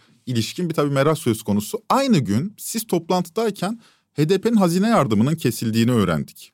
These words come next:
Bir beklenti de oluştu anladığım kadarıyla demokrat kamuoyunda. Yani acaba altılı masadan çıkan bildiride H D P'nin hazine yardımının kesilmesine ilişkin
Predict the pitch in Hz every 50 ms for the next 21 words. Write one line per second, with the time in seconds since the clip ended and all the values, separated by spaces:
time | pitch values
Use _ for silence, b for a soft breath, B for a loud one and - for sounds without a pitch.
0 | - 247 311 302 220 208 208 - 190 185 185 190 240 226 190 151 123 110 - -
1 | 113 110 110 113 107 120 139 135 - 120 107 110 123 117 117 113 117 113 113 -
2 | 127 - - - 123 120 117 107 95 90 85 78 87 101 135 165 165 - - 175
3 | 180 - 156 120 92 98 107 - - 127 127 - - 147 160 170 156 131 - 120
4 | 110 123 123 120 - - - 135 135 123 120 117 110 101 107 92 90 78 78 80
5 | 104 - - 123 131 135 156 156 156 - 160 175 170 143 139 131 127 139 143 160
6 | 175 175 147 127 117 113 110 117 120 117 - 127 113 - 127 127 123 120 - -
7 | 143 151 139 113 - - - - 95 107 104 -